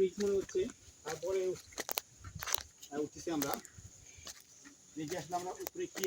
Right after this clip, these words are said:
আছে সেটা দেখবো আসলে। তো আসলে নতুন জায়গা বলে আমি আসলে ফুল ডিটেইলস এখনো বলতে পারতেছি না আপনাদেরকে। তারপর সাথে থাকবেন, আমি ফুল অংশ আপনাদেরকে দেখানোর চেষ্টা করতেছি।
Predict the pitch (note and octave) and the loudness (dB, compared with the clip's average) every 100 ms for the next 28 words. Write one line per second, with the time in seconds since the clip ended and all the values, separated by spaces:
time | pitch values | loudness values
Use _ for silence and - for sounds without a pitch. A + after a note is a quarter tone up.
0 | F3+ - D3+ D3 C3+ C#3 B2 C3 G3 - | 0 -4 -8 -6 -6 -8 -8 -8 -10 -12
1 | - - - - - - - - - - | -18 -18 -18 -16 -16 -16 -20 -20 -20 -18
2 | - - - - - - - - - - | -18 -10 -10 -10 -16 -16 -2 -2 -2 -10
3 | - - - - - - - - - - | -18 -16 -14 -14 -16 -16 -6 -4 -4 0
4 | - - F#3+ G3 F#3+ G#3+ G#3 G#3 G#3 G#3 | 0 4 4 6 4 6 6 8 8 8
5 | G#3+ G#3 G#3+ - G4+ G4 - G#4 E4+ G3+ | 8 8 6 2 2 2 2 -2 0 0
6 | G3+ C#5+ - F#3+ - - - B4+ F4+ F4+ | 2 -2 -6 -6 -8 -12 -2 0 2 4
7 | F#4+ - F#4 G4 F#4 F4+ F#4 F#4+ G4+ - | 6 6 4 4 2 2 4 4 2 -4
8 | - - - - - - E3+ F#3 G3+ G#3 | -20 -18 -18 -16 -18 -2 0 2 0 2
9 | G3+ G#3+ G#3+ - - - E3+ - - G#3+ | 6 6 4 -2 -14 -4 -4 -4 0 2
10 | G4 - F#3 F#4 F4 F3 F4 - E4+ D#4+ | 2 2 2 4 4 4 0 0 -2 -2
11 | - C3 | -4 -4